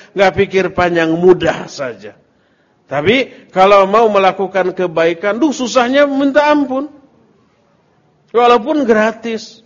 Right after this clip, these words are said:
seperti ngaji begini. Dipungut bayaran nggak? Nggak, ya. Gratis. Ya, mengeluarkan biaya ongkos angkot, beli bensin, parkir, tol, bagi yang ik-, ngelewati tol.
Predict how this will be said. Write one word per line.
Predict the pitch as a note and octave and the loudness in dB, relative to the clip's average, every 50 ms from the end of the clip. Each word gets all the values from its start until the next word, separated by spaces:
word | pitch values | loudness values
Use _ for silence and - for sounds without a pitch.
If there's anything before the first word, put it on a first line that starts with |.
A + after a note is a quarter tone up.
| _ _ | _ _
seperti | - D3+ C3+ C3 D#3+ D#3 D#3 F#3+ F#3+ | -16 -16 -10 -8 -10 -6 -4 -2 0
ngaji | F3+ F3+ E3+ E3 D3+ D3 D#3 D3 | 0 0 0 0 -2 -4 -6 -6
begini. | C3+ C#3+ C3+ B2+ C3 B2+ C#3 B2 - _ _ _ _ _ _ _ | -6 -8 -8 -8 -10 -10 -12 -14 -14 _ _ _ _ _ _ _
Dipungut | _ D3+ D3+ E3 G3 G#3 A#3 B3 - G3+ | _ -14 -8 -2 -2 0 0 0 -2 0
bayaran | G3 F3+ E3 D3 C#3 C3+ D3 F#3 A3 G3 C#3 | 0 0 2 2 0 0 0 -2 -4 -4 -8
nggak? | B2+ D3 - - - _ _ _ _ - C#3+ | -8 -10 -12 -14 -20 _ _ _ _ -12 -8
Nggak, | D3 C#3+ B2+ A#2 A#2 A2+ - - _ _ _ _ - | -8 -4 -4 -4 -6 -6 -10 -16 _ _ _ _ -2
ya. | D3+ F3 F#3+ F#3+ - - - - _ _ _ _ _ | -2 -2 -2 -2 -8 -18 -20 -20 _ _ _ _ _
Gratis. | E3+ G3 A#3 A#3 B3 A#3+ B3 C#4 C#4 A3+ - - - - - _ _ _ _ _ _ _ | -2 0 2 2 2 0 -2 -4 -6 -6 -6 -10 -16 -20 -20 _ _ _ _ _ _ _
Ya, | _ D#3 G3+ A#3 C4+ B3+ G#3 | _ 2 4 4 4 4 2
mengeluarkan | G3+ G3+ F#3+ F#3+ F3+ F3+ F3+ F3 F3 - - F3 E3+ E3+ E3 D#3+ | 0 0 0 0 0 2 0 0 0 -2 -2 -2 -2 -2 -4 -2
biaya | D#3+ D#3+ D#3 D#3 D3+ D3+ D3 C#3 - | -2 0 0 0 0 0 -2 -4 -6
ongkos | C3+ C3+ C3+ B2 - D3 C3 - | -8 -10 -10 -6 -6 -6 -6 -6
angkot, | C3+ C#3+ C#3 C3+ C3+ C3 B2 B2+ C3 B2+ B2+ B2 - _ _ _ _ _ _ | -8 -8 -8 -8 -8 -12 -10 -8 -8 -8 -8 -10 -14 _ _ _ _ _ _
beli | C3+ C#3+ C#3+ C#3+ C#3 | -10 -6 -6 -6 -4
bensin, | C#3 D3 D3 D3 C#3+ C#3 C3+ - D3 C#3 C3 A#2+ C3 _ _ _ _ _ _ | 0 0 0 0 0 -4 -8 -10 -10 -10 -12 -12 -14 _ _ _ _ _ _
parkir, | - D3+ D3 D3 C#3+ C#3 C#3+ - D3+ D3+ D3+ C#3 C3+ C#3 - - - _ _ - | -2 0 0 0 0 -4 -6 -4 -2 -2 -2 -2 -4 -10 -16 -20 -20 _ _ -2
tol, | D#3 D#3 D#3 D3 D3 C#3+ C#3+ - - - _ _ _ _ _ _ | 0 2 2 2 0 -2 -6 -10 -18 -20 _ _ _ _ _ _
bagi | - C#3+ D3 D3 C#3+ D3 D3 | -6 -4 -4 -4 -2 -2 -2
yang | D3 C#3+ D#3 | -2 -2 -2
ik-, | D3 C#3 C#3 - - | -6 -6 -8 -12 -20
ngelewati | E2 E2 A2+ C#3+ C#3+ C#3 C#3+ C#3+ C#3 C#3 C3+ C3+ - D3+ C#3+ C#3 | -20 -16 -12 -8 -6 -4 -4 -2 -2 -4 -4 -4 -6 -8 -8 -8
tol. | _ D3 C#3+ C3+ C3 - | _ -4 -2 -2 -2 -6